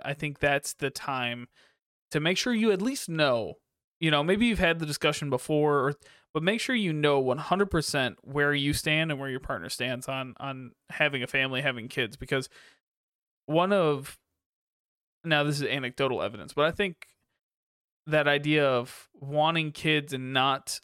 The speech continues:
like, one wanting kids and the other one not, and not figuring that out until after you get married, nine times out of ten probably leads to divorce, because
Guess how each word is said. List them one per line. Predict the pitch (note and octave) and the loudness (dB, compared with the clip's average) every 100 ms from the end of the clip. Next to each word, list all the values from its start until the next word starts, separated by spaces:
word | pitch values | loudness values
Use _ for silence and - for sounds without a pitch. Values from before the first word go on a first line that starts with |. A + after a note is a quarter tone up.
| - | -2
like, | C#3+ A#2 | 0 0
one | C3+ D3+ D#3+ D3+ | -2 0 0 0
wanting | C3+ C#3+ D3+ | 0 0 -2
kids | F3 E3 | -2 -2
and | D3+ | -4
the | C3 | -4
other | C3+ | -4
one | C3+ B2+ | -4 -4
not, | B2+ D3 - | 0 0 -2
and | E3 D3+ | -6 -2
not | D3 C#3+ | -2 -2
figuring | - D#3 D#3 D3 | 0 2 4 4
that | C3+ | 4
out | C3+ A#2+ | 2 0
until | C#3+ C#3+ - | -2 -4 -4
after | C3 C#3 - | -4 -4 -2
you | D3 | -2
get | C#3 | 0
married, | A#2 B2+ D3 E3 E3+ _ _ _ _ _ _ _ _ _ _ _ _ | 0 -2 -2 -4 -6 _ _ _ _ _ _ _ _ _ _ _ _
nine | D#3 D3+ D#3 | 0 0 0
times | D#3 C#3+ | -2 0
out | C#3 | -2
of | B2+ | -2
ten | D3 A#2+ | -4 -4
probably | B2+ A#2+ G#2+ | -4 -4 -4
leads | G2+ - | -6 -10
to | |
divorce, | A2 G#2+ B1+ - - _ _ _ _ | -12 -14 -12 -14 -18 _ _ _ _
because | D#3 D#3 D3 | -2 -2 -4